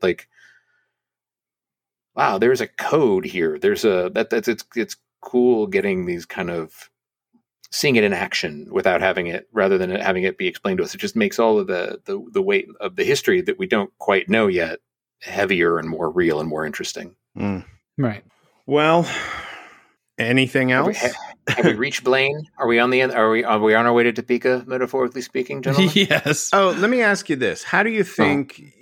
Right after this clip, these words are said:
Speaker 2: you know, you, remind me, you had never, you hadn't sat down and read through the whole series until recently
Speaker 1: No, this
Speaker 2: when you
Speaker 1: is the
Speaker 2: started.
Speaker 1: first, this is the
Speaker 2: Okay.
Speaker 1: first book I was totally r-, new on.
Speaker 2: Okay.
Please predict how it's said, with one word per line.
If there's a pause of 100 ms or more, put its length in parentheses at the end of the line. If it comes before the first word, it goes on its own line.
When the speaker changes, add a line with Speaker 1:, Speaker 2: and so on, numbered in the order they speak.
(240)
Speaker 2:
you
know,
you, (880)
remind
me,
you
had
never, (240)
you
hadn't
sat
down
and
read
through
the
whole
series
until
recently
Speaker 1:
No,
this
Speaker 2:
when
you
Speaker 1:
is
the
Speaker 2:
started.
Speaker 1:
first,
this
is
the
Speaker 2:
Okay.
Speaker 1:
first
book
I
was
totally
r-, (120)
new
on. (160)
Speaker 2:
Okay.